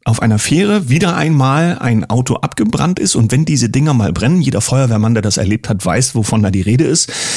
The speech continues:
Wenn die Dinger einmal brennen, dann brennen sie und sie brennen eben auch oder entzünden sich, während sie einfach nur rumstehen.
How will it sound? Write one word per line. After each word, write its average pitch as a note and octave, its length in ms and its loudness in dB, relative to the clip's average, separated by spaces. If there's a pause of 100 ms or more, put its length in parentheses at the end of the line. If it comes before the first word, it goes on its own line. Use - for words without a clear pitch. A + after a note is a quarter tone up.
(140)
Wenn A#2+ 160 2
die F3 120 0
Dinger D3+ 280 0
einmal A2 240 2
brennen, A#2+ 240 0
dann A2+ 180 2
brennen D#3+ 240 2
sie D3 220 0
und A#2+ 180 2
sie A#2+ 80 0
brennen A#2+ 320 0
eben B2+ 240 0
auch F3 300 -2
oder B2 200 0
entzünden C#3+ 460 0
sich, C#3 300 0
während C#3 260 0
sie - 160 -6
einfach D#3+ 380 -2
nur C#3+ 200 2
rumstehen. F3+ 600 -2